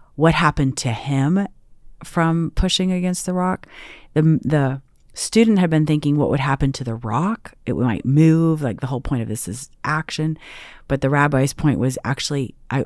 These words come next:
I want you to change. I don't, the rock is gonna never move ever. It's giant. Like, you're not strong enough to move the rock, but I don't, I don't actually want you to move the rock. I want you to grow." And I think sometimes when we cross the abyss, it can feel like, "Oh,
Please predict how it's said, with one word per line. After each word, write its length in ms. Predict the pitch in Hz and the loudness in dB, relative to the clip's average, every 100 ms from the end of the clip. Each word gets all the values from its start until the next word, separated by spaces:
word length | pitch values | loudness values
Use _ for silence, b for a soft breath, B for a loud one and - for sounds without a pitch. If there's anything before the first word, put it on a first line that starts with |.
| - | -4
I 120 | 131 | -2
want 240 | 151 127 - | 0 0 -2
you 200 | 127 135 | -2 -2
to 120 | 175 | -4
change. 460 | - 185 185 190 - | -4 -2 -2 -2 -4
I 60 | |
don't, 140 | - - - | -10 -12 -10
the 100 | 127 | -6
rock 280 | 117 143 - | -4 -4 -6
is 120 | 104 | -6
gonna 220 | 110 110 | -2 0
never 240 | 104 107 101 | 0 -2 0
move 240 | 120 110 | 0 2
ever. 240 | 110 135 | 0 0
It's 220 | 87 80 - | -2 -4 -6
giant. 420 | 107 135 101 - | -2 0 -2 -4
Like, 180 | 117 123 | -4 0
you're 180 | 127 | 2
not 140 | 139 - | 2 0
strong 180 | - 92 | -2 -2
enough 100 | 95 | -2
to 80 | 98 | -2
move 160 | 98 | -2
the 60 | 101 | 0
rock, 220 | 95 110 | -2 -2
but 100 | - | -4
I 100 | 69 | 0
don't, 180 | 131 - - B B | 0 0 -10 B B
I 60 | 139 | 4
don't 120 | 151 | 6
actually 260 | 143 - 139 | 6 4 2
want 140 | 135 | 2
you 60 | - | 2
to 60 | 120 | 0
move 180 | 113 | 0
the 80 | 117 | 0
rock. 240 | 87 95 127 | -2 -2 -4
I 40 | |
want 200 | 127 - | -6 -6
you 80 | 127 | -8
to 60 | |
grow." 340 | - 82 85 120 B B B B B B - - | -6 -8 -8 -10 B B B B B B -2 4
And 100 | 175 | 4
I 60 | |
think 180 | 170 220 | 4 2
sometimes 420 | 220 208 196 170 | 2 2 2 4
when 100 | 160 | 4
we 120 | 147 | 2
cross 320 | 143 170 143 - | 2 0 0 0
the 120 | 147 | -2
abyss, 300 | 139 147 - | 0 0 -2
it 80 | - | -4
can 140 | 165 | -4
feel 320 | 147 - 214 | -4 -2 0
like, 360 | 196 85 - - b b b b b b b - | 0 -2 -6 -12 b b b b b b b -6
"Oh, 360 | - 160 - | -2 -2 -4